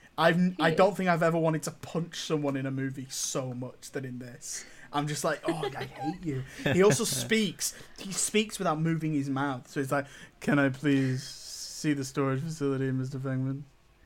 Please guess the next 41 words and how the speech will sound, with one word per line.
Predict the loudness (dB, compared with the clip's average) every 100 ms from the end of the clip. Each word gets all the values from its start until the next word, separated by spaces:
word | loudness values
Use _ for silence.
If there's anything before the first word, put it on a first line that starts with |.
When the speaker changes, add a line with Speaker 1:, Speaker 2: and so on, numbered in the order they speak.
| -14 2
Speaker 1:
Like, | 4
he | 6
doesn't | 4 6
open | 4 4 0
his | 2
mouth. | 2 2 0 -8
So | 6 10
yeah, | 10 10
good | 10 10
movie. | 8 6 4 2 -12 0
Um, | 4 6 4 2
overall, | 0 4 6 6 6 2 -6 -14 -20 -20 -18 -6
um, | 0 2 4 2 -2 0
I, | 2 4
I | 4
think | 6 2 2
it's, | -2 -4 -2 -4 -6 -14 -20 -20 -20 -20 -20 -2
I | -2
think | 2 0
it's | 0 4
one | 6 6 4
of | 4
the | 0
goats | 2 2 2 -4 -10 -10 -12 -16
for | -10 -2
sure | 0 2 0 -2 -8 -16 -2
of | 0 0 0
comedy | 2 4
Speaker 2:
Do | 4
you | 4
know | 2 -2
Speaker 1:
movies. | -6 -10 -14 -16 -18 -16 2
Speaker 2:
that | 2 2
thing | -2 -2 0
in | -2 -2
Netflix | -4 -4 -6 -8 -6
that | -8 -6
came | -6 -6
out | -6
a | -4
year, | -2 -2 -2 -4